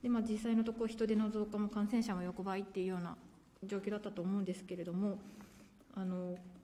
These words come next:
今回、まあ、新たに重点措置を適用するわけですが、実効性を上げるためには、どういったものが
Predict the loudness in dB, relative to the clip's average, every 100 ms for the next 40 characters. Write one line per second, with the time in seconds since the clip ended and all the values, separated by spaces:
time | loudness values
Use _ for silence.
0 | -10 -8 -2 0 0 0 -4 -8 -4 -2
1 | 0 0 0 0 0 0 0 -2 -2 -2
2 | 0 0 -2 -6 -6 -2 0 0 0 0
3 | 0 -2 -2 -2 -2 -2 -4 -6 -4 -2
4 | -2 0 2 2 2 0 0 0 0 0
5 | 0 0 0 0 0 -2 -6 -2 2 2
6 | 2 0 -2